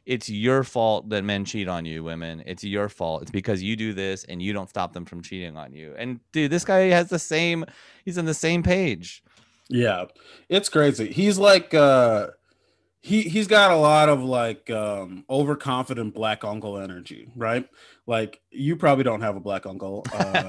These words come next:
Speaker 1: Unfortunately, no. <laughs>
Speaker 2: I
Speaker 1: Maybe in
Speaker 2: guess
Speaker 1: Uzbekistan somewhere. That'd be
Speaker 2: you
Speaker 1: wild.
Speaker 2: could, you know, but there's this thing where, <laughs> full disclosure, I guess I also don't have a black uncle, but I have friends who are black uncles, and I totally get where this comes from, okay? So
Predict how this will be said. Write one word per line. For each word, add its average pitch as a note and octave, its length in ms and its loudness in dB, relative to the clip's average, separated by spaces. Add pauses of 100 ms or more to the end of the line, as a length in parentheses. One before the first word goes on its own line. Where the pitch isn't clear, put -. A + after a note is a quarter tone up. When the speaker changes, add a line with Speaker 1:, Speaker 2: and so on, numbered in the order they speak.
Speaker 1:
Unfortunately, A2 500 -4
no. G#2+ 340 -8 (280)
<laughs> - 200 -20
Speaker 2:
I G3 80 -4 (180)
Speaker 1:
Maybe D#3 220 6
in F3 100 6
Speaker 2:
guess C#3+ 140 2
Speaker 1:
Uzbekistan C#3+ 500 0
somewhere. G#2+ 300 -2
That'd D#3 140 0
be D#3+ 60 -2
Speaker 2:
you G2 60 0
Speaker 1:
wild. F2+ 160 4
Speaker 2:
could, D#3+ 360 4 (140)
you C3+ 140 6
know, C3+ 220 4
but C3 380 2 (320)
there's C#3+ 280 2
this D3 160 -2
thing G3+ 420 2
where, C3 640 2 (140)
<laughs> C#3 1120 -8
full F#3 160 2
disclosure, D3 460 2
I C#3 80 2
guess C#3+ 180 0
I C3 160 2
also B2 380 2
don't G#2+ 340 -4
have G#2+ 240 -2
a G2 40 -14
black G#2 280 -4
uncle, C3 300 -4
but A#2+ 160 0
I A#2+ 60 2
have C3 160 0
friends E3 360 2
who C#3 80 -2
are A#2+ 100 0
black B2 260 0
uncles, C#3+ 440 -4
and G#2+ 140 -6
I G#2 100 -4
totally A#2 340 -4
get A2+ 160 -8
where A2+ 100 -8
this A2 160 -12
comes G2+ 240 -14
from, C2 200 -16
okay? A#2 260 -4
So A2+ 320 2